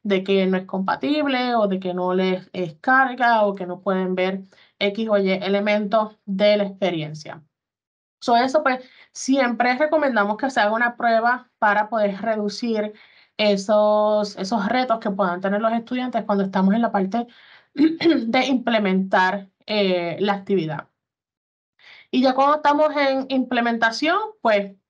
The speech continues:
poder llevar a cabo esa actividad siguiendo ese plan que hemos desarrollado, que los estudiantes tengan esa guía disponible y puedan utilizarla independientemente sea,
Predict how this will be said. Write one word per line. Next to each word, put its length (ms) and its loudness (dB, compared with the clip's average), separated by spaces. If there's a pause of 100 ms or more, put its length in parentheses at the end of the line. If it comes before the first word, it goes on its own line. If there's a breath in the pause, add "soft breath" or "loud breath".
(800)
poder 480 0
llevar 300 0
a 100 -2
cabo 240 0
esa 180 -4 (100)
actividad 640 0 (360 soft breath)
siguiendo 720 0
ese 300 -2
plan 460 0
que 180 -2
hemos 240 -2
desarrollado, 840 0
que 100 -4
los 120 -2
estudiantes 480 -4
tengan 280 0
esa 280 -2
guía 320 -2
disponible 680 -2 (420 loud breath)
y 100 -2
puedan 320 2
utilizarla 720 0
independientemente 1040 -2
sea, 480 0